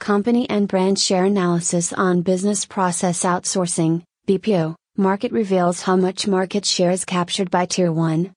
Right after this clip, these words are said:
Tier two, and Tier three players. Business process outsourcing, B P O, market historical volume analysis,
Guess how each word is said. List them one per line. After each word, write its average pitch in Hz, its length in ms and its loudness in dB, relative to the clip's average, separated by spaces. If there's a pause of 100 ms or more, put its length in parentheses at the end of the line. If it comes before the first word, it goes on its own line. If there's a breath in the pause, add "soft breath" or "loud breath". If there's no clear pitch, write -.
(140)
Tier 202 260 -2
two, 175 480 0 (200)
and 190 180 2
Tier 208 220 0
three 196 300 0
players. 160 600 -2 (640)
Business 226 400 2
process 190 520 -2
outsourcing, 185 800 0 (220)
B 196 140 2
P 202 220 0
O, 160 180 -2 (200)
market 190 440 0
historical 196 600 -2
volume 180 420 2
analysis, 175 880 -2